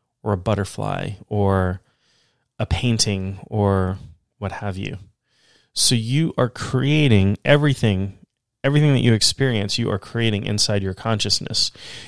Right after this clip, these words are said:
You just aren't aware that you are creating it most of the time, right? Because our, our, what we consider our conscious mind, the, you know, the awareness, the little voice inside our head, our ego,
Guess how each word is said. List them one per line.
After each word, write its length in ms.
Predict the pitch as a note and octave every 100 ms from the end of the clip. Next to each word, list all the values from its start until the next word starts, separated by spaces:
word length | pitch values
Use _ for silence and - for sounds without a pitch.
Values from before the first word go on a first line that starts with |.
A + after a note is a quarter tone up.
| -
You 300 | B2 C3 C3+
just 580 | A2 C#3 D3+ - - -
aren't 320 | - B2 A#2 -
aware 920 | - A2+ G#2+ G#2+ G#2+ G2 G2 A#2 D3+ - - _ _ _ _ _ _ _ _ -
that 240 | G#2+ G#2+
you 260 | - A#2 G2+
are 80 | F#2
creating 420 | - D3 B2 G#2
it 140 | A2
most 260 | G#2 G2+ -
of 80 | G#2
the 80 |
time, 400 | - - - G2 - _
right? 280 | - G#2 A2
Because 380 | - - G#2+ F#2
our, 340 | - G#2+ G2 - _ _ _ _ _ A2+
our, 420 | G#2+ G2+ G2+ - _ _ _ _ _ _ _ _
what 200 | - -
we 140 | A#2+
consider 520 | G2+ A2+ G#2 A#2 A2 -
our 120 | G2+
conscious 500 | - B2+ A#2 A2 -
mind, 380 | G#2 G2 G2+ G2
the, 320 | G#2+ G2+ G#2
you 140 | - G#2
know, 140 | G2+
the 80 | G2
awareness, 480 | F#2+ G#2 G2+ G#2 -
the 100 | G#2+
little 160 | G2+
voice 460 | F#2+ G2 G#2 G#2+ -
inside 360 | G#2 - G#2
our 140 | G#2 G2+
head, 380 | G2 G#2 G#2 F#2+
our 120 | G2
ego, 720 | A2+ D#3+ C3+ G2+ F#2+ A2 D#3+